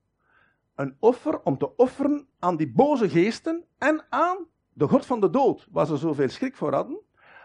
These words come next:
om die goden content te stellen, om die tevreden te stellen, omdat er geen onheil over hen zou komen. Daarom moest er daar veel geofferd worden. Een dode boel, hè, mensen. Maar het was zo,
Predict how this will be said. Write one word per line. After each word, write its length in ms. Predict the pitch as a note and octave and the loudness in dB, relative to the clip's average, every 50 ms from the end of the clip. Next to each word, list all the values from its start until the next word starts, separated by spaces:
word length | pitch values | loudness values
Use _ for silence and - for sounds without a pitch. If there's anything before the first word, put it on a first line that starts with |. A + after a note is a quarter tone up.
| - _ | -14 _
om 280 | - C#4+ D#4+ E4+ E4 D4 | 4 4 4 4 2 0
die 180 | D4+ D4+ B3+ | 0 -2 0
goden 460 | - C4 D4 D#4 D#4 D#4 D4+ C#4+ C4+ | 0 0 0 2 0 0 -2 -4 -4
content 460 | - B3 A#3+ A3+ G#3+ - C4 C4 C4 C4+ | -4 -6 -6 -6 -4 -2 -2 -2 -2 -4
te 60 | A3+ | -6
stellen, 400 | - - - G3+ F3+ D#3 D3 E3+ | -6 -4 -6 -4 -4 -4 -4 -6
om 100 | G#3 G#3 | -6 -8
die 80 | A3 | -6
tevreden 420 | G#3+ G#3+ F#3+ C#3+ E3 G#3 A3+ A#3 G#3+ | -2 -2 -2 0 0 0 0 0 -2
te 100 | - F#3+ | -4 -6
stellen, 460 | - - - F#3 E3 D#3 C#3 - - | -6 -4 -4 -2 -2 -2 -4 -4 -2
omdat 640 | _ A#3+ C4+ C#4+ C#4+ C#4 B3+ A3 C4 C4 - _ - | _ 2 2 2 0 -4 0 0 0 0 0 _ 0
er 100 | A#3 G3 | 0 2
geen 200 | F#3 G#3+ G#3 G#3 - | 2 0 -2 0 0
onheil 360 | C4+ D4 B3+ F3+ G3+ F#3 F#3 | 0 0 2 0 0 -2 -2
over 180 | F3+ D3+ D#3+ | -2 -2 -2
hen 140 | D#3 D3+ D3 | -4 -4 -2
zou 140 | D3+ D3+ B2+ | -2 -2 -2
komen. 200 | - D#3 D3 D3 | -2 -2 0 4
Daarom 240 | D3 D3 E3+ A3+ C#4+ | 4 6 6 6 4
moest 200 | B3 B3 - - | 2 -2 -4 -2
er 60 | G3+ | 0
daar 160 | G#3+ G3+ E3+ | 0 0 2
veel 140 | D3+ A3+ B3 | 2 -2 0
geofferd 460 | G3 G3+ F#3+ A#3+ A#3 - G3 E3+ - | 0 0 0 0 0 0 -2 -6 -6
worden. 400 | B2+ B2 A2 G#2 F2+ F#2 D#2+ - _ _ _ _ _ _ _ _ _ _ _ _ _ _ _ _ _ _ _ | -8 -8 -8 -8 -10 -10 -12 -14 _ _ _ _ _ _ _ _ _ _ _ _ _ _ _ _ _ _ _
Een 180 | - C3+ C#3 B2+ | -8 -6 -4 2
dode 240 | D3 F#3+ F3 C#3 B2 | 4 4 4 4 4
boel, 200 | A#2 A3+ C4 G#3+ | 4 2 2 2
hè, 80 | D#3+ | 2
mensen. 440 | D3+ F3+ G3+ G#3+ G3+ - D3 B2+ - - - - - - - - | 0 -2 -4 -8 -10 -10 -12 -12 -14 -14 -20 -20 -20 -20 -10 2
Maar 260 | D#3+ F#3 A3+ - - - _ | 4 4 4 4 2 -2 _
het 140 | - - - | -4 0 4
was 220 | F#3+ F3+ - - | 2 2 4 4
zo, 380 | - E4 F#4+ G#4 A4 G#4+ - | 2 4 4 4 2 2 -2